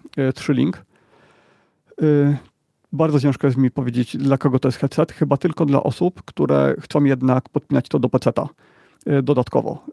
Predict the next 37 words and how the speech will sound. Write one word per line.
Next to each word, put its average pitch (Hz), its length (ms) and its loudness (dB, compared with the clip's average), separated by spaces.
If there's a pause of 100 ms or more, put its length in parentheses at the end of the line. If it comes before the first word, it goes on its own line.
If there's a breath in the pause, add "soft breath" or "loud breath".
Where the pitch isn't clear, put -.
(160)
przez 135 180 -2
tego 135 200 0
DisplayPorta. 127 600 -2 (100)
No 143 140 2
bo 135 80 0
wtedy 139 200 0
faktycznie - 380 0
coś 131 180 0
zyskują 127 320 2
w - 40 -8
stosunku 131 420 -4
do 131 100 0 (400)
Oculusa - 460 -2
Questa. - 360 -4 (500 soft breath)
Jeśli 147 280 0
nie, 147 280 2 (920 soft breath)
y, 143 440 2 (140)
to 147 140 2
jedyne, 139 280 2
co 143 80 -4
się 139 140 -4
zyskuje, 151 420 0
to - 160 0
to, 147 180 0
że 127 120 0
w 113 80 -4
zestawie 135 420 0
jest 123 160 -2
od 131 120 -2
razu 127 260 2
fajne 135 300 0
mocowanie 120 680 0
na 147 160 0
głowę, 120 360 0
takie 131 240 -2
wygodne, 127 520 0 (480 soft breath)
a 135 160 2